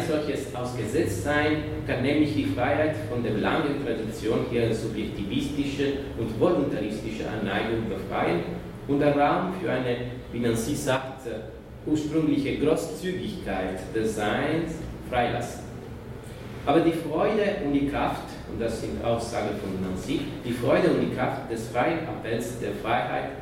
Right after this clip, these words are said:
war auch bei, war auch Heidegger nicht unbekannt. Und darauf beweist die bis in die le-, späteren Werken andauernde, auch wenn nicht immer begriffliche, eindeutige Verwendung des Wortes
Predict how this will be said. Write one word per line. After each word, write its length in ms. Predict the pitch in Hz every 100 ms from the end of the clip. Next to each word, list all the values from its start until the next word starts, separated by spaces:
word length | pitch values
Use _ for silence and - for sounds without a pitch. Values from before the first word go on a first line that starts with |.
| - 123
war 300 | 127 127 135
auch 180 | -
bei, 280 | 135 139 143 - - -
war 260 | - - -
auch 160 | 113
Heidegger 440 | 143 165 - 98 - - - 127
nicht 340 | 139 - -
unbekannt. 540 | 120 - - - - - - - - - -
Und 120 | 131
darauf 460 | 143 131 - - 135
beweist 640 | 135 143 190 190 - - - 135
die 80 | 135
bis 280 | 131 127 123
in 140 | 120
die 120 | 113
le-, 240 | 104 - -
späteren 580 | - 151 - 131 107
Werken 560 | - - - 135 127 123
andauernde, 840 | 113 117 120 151 151 147 147 147 - - -
auch 200 | 143 -
wenn 200 | 107 101
nicht 240 | 113 - - -
immer 320 | 123 117 104
begriffliche, 680 | 104 104 127 127 - 156 156 156 - -
eindeutige 720 | 113 110 104 147 - - 156 -
Verwendung 640 | 135 120 117 110 113 117 117
des 240 | 120 -
Wortes 420 | 98 98 101 110